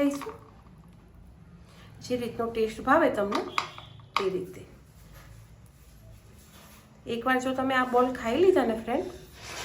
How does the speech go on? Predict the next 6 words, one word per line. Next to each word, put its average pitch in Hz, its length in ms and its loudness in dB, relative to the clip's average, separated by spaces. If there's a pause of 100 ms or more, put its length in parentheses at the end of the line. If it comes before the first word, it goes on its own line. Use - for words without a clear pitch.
(120)
તો 233 60 -4 (140)
ચોક્કસથી 240 640 -4
તમે 311 180 4 (1000)
આ 226 60 8
જ 202 60 4 (100)
બનાવશો. 175 500 -2